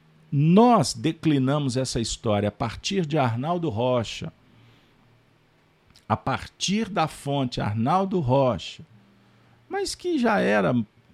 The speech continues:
que vem sendo publicizada no movimento espírita, vocês vão encontrar diversos livros da Sueli Caldas Schubert, testemunhos de Chico Xavier falando que pra ela a Ambrosina era o Chico.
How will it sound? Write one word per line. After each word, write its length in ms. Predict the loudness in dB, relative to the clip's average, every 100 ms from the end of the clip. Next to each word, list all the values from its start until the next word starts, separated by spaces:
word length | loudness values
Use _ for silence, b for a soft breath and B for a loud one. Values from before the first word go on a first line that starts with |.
| _ _ -20 _ _ _ -8
que 140 | -6
vem 260 | -2 -2 0
sendo 460 | -2 -2 -2 -4
publicizada 920 | -2 -4 -2 -2 -2 -2 0 0 0
no 100 | 0
movimento 500 | 0 -2 -2 -2 -2
espírita, 500 | -6 _ -2 -2 -4
vocês 300 | -6 -4 -4
vão 120 | -2
encontrar 560 | -2 0 0 0 -2 -2 -4
diversos 540 | -2 0 0 -2 -4
livros 360 | 0 2 0 -4
da 480 | -2 -2 -2 -6 -10
Sueli 480 | -6 -2 0 0 -2
Caldas 380 | -2 -2 -2
Schubert, 500 | -2 0 0 0 -6 -8 b b b b b _ _ _
testemunhos 640 | -2 2 0 2 0 0
de 100 | -2
Chico 320 | -4 -4 -4
Xavier 560 | -2 0 0 0 0 0
falando 760 | -2 -2 0 2 2 -2 -8 -18 _ _ _ _ _ _ _ _
que 100 | -12
pra 260 | -2 2 4
ela 400 | 4 4 4 4
a 40 |
Ambrosina 840 | 2 2 2 2 2 2 2 2 2
era 280 | 2 2 0
o 40 |
Chico. 560 | -4 2 2 2 _